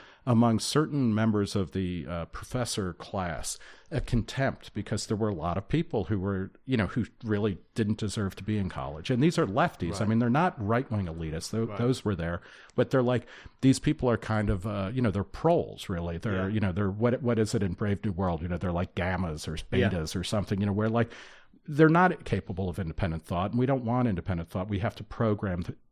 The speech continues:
Speaker 1: go out in the world and, and do what we, we already know what the answers are.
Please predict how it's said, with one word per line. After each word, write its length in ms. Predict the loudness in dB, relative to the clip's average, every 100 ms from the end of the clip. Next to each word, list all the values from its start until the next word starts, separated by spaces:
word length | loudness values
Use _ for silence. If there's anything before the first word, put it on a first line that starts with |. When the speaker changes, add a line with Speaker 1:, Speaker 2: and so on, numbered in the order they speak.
| _ -2
Speaker 1:
go 140 | 2
out 120 | 4 2
in 40 |
the 80 | -2
world 400 | 0 0 0 -2
and, 380 | -4 -4 -4 -8 -8
and 220 | -4 -2 0
do 140 | 0
what 280 | 0 -2 0
we, 320 | 0 -2 -6 2
we 160 | 4
already 260 | 6 4 2
know 280 | 2 2 2
what 180 | -2 -4
the 140 | -6
answers 420 | -6 -8 -14 -12
are. 220 | -14 -14